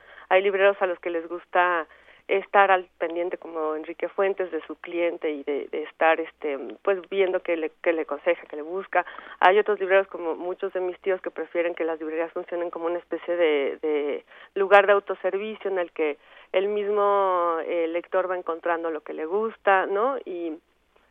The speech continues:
y, pues, así cada librería depende un poco de la personalidad de su librero y Mercurio decía, hace poco les hicieron a mis tíos un homenaje en Guadalajara como libreros de viejos, son, eso fue una familia muy grande y ellos,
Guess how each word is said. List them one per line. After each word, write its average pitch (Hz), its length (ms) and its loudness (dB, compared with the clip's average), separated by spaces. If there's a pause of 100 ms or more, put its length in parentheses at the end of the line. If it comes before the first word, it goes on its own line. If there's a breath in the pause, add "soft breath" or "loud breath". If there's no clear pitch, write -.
y, 196 320 -4
pues, 208 240 2
así 226 180 -4
cada 254 180 8
librería 208 480 2
depende 202 340 -4
un 202 100 -6
poco 190 200 -4
de 196 80 0
la 175 100 -2
personalidad 165 640 -8
de 185 140 -4
su 175 60 -12
librero 165 540 0
y 170 460 -8
Mercurio 202 520 0
decía, 185 300 -2
hace 190 120 -6
poco 190 220 -6
les 180 160 -4
hicieron 175 340 -6
a 175 40 -4
mis 165 180 -10
tíos 170 280 -6 (100)
un 170 180 -6
homenaje 170 640 -2
en 156 300 -4
Guadalajara 156 760 0
como 165 200 -6
libreros 156 400 0
de 156 60 -6
viejos, 156 300 -4
son, 180 220 -2 (580 loud breath)
eso 208 220 0
fue 214 160 4
una 220 140 6
familia 208 300 2
muy 196 120 2
grande 190 320 2
y 185 60 -6
ellos, 180 200 -4